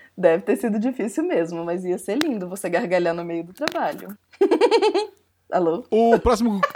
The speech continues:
Speaker 2: comentário é do Arthur Cornejo. E ele escreveu, "Cornejo?"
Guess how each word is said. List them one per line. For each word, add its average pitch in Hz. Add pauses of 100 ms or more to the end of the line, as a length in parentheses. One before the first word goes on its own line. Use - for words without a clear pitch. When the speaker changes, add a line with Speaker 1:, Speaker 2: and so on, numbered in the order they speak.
(120)
Speaker 2:
comentário 196
é -
do 185
Arthur 180
Cornejo. 165 (300)
E 135
ele 147
escreveu, 113 (260)
"Cornejo?" 104